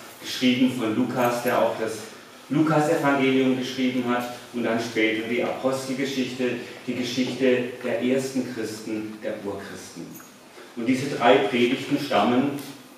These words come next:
wenn man raten müsste, würde man sagen, von Petrus und von Paulus, und es stimmt, und die dritte noch von Stephanus. Er passt sehr gut in diese Reihe, denn die drei haben durchaus was miteinander zu tun. Petrus,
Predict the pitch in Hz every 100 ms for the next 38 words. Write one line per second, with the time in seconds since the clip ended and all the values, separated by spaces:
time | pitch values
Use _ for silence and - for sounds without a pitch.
0 | - - 107 107 104 101 - 143 139 -
1 | - 127 127 120 117 127 120 120 117 110
2 | 113 107 123 123 139 143 123 117 113 110
3 | 107 110 147 151 127 117 - 131 156 180
4 | - - - - - 123 123 - 120 120
5 | 123 117 120 107 - 92 92 92 85 -
6 | - - - - - - - - - 123
7 | 123 135 - - 160 156 147 - 131 120
8 | 120 107 92 92 90 90 - - - -
9 | 117 127 - 123 139 143 135 127 139 -
10 | 127 123 - 131 117 123 113 113 117 110
11 | 110 110 110 101 87 - - - - -
12 | 123 131 - 165 165 160 -